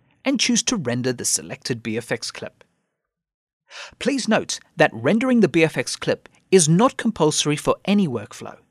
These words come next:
but you can use the B F X clip as a caching tool in your batch flow graphs. By using intermediate renders in the flow graph as well as proxy mode will certainly speed up interactivity in very heavy composites.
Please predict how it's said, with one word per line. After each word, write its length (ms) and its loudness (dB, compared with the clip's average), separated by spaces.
but 160 2
you 120 2
can 240 0
use 400 0
the 100 -6
B 160 -2
F 140 -8
X 180 -10
clip 340 -2
as 140 4
a 60 2
caching 500 0
tool 300 0
in 120 -8
your 140 -4
batch 300 -8
flow 180 2
graphs. 520 -6
By 140 -6
using 400 0
intermediate 520 2
renders 340 4
in 100 0
the 40 -2
flow 280 0
graph 300 -6
as 180 4
well 280 0
as 100 -2
proxy 480 -2
mode 380 -8
will 100 0
certainly 460 4
speed 320 0
up 140 2
interactivity 920 -4
in 220 -4
very 300 -4
heavy 260 -12
composites. 720 -4